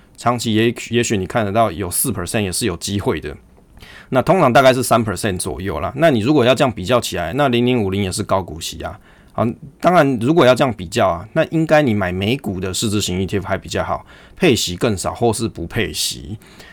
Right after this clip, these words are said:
那如果你的论点是打不利于资产这个累积资本嘛，那这就有很多因素咯。你领息花掉只是一种，还有一种是最大最常见的，就是波动大、抱不住，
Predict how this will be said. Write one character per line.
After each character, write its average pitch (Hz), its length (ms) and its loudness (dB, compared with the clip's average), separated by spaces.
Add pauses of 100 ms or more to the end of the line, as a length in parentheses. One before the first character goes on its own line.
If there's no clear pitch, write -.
那 196 100 4
如 214 100 2
果 214 100 4
你 127 80 4
的 107 280 0
论 180 160 4
点 92 160 -4
是 151 120 -4
打 - 400 -6
不 131 200 0
利 170 160 2
于 107 120 2
资 127 300 -4
产 - 240 -4 (400)
这 - 140 -4
个 101 140 -4
累 92 180 -2
积 139 180 -2
资 160 180 -2
本 107 220 -4
嘛， 82 180 -12 (300)
那 170 100 2
这 190 160 2
就 160 160 6
有 110 80 4
很 92 200 -6
多 107 120 0
因 101 200 0
素 92 240 -4
咯。 73 180 -6 (400)
你 208 140 4
领 147 200 4
息 117 200 0
花 143 200 2
掉 147 140 0
只 98 140 -6
是 117 120 -4
一 110 120 0
种， 90 240 -6
还 107 260 2
有 135 260 4
一 117 80 -2
种 90 220 -4
是 107 100 -4
最 101 220 0
大 92 380 0
最 113 180 0
常 90 220 -8
见 90 180 -2
的， 90 80 -8
就 104 60 -2
是 110 100 -4
波 110 320 -2
动 104 220 -2
大、 95 280 -2 (240)
抱 120 140 4
不 92 180 -8
住， 101 240 -4